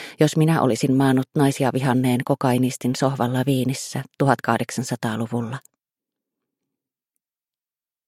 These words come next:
Nyt te saatte minusta väärän kuvan.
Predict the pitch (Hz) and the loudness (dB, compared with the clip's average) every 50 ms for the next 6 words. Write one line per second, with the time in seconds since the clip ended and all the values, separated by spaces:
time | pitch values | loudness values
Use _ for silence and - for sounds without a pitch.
0 | _ _ _ _ _ _ _ _ _ _ _ _ _ _ _ _ _ _ _ _ | _ _ _ _ _ _ _ _ _ _ _ _ _ _ _ _ _ _ _ _
1 | _ _ _ _ _ _ _ _ _ _ _ _ _ _ _ _ 190 202 - - | _ _ _ _ _ _ _ _ _ _ _ _ _ _ _ _ 2 4 4 4
2 | 180 - 180 165 - - 175 156 160 156 156 151 - - 151 147 139 151 143 127 | 4 6 4 4 4 4 2 4 4 4 2 0 0 0 0 2 4 4 4 2
3 | 123 123 - 127 - 101 - 117 131 | 0 -2 -6 -6 -6 -6 -6 -6 -10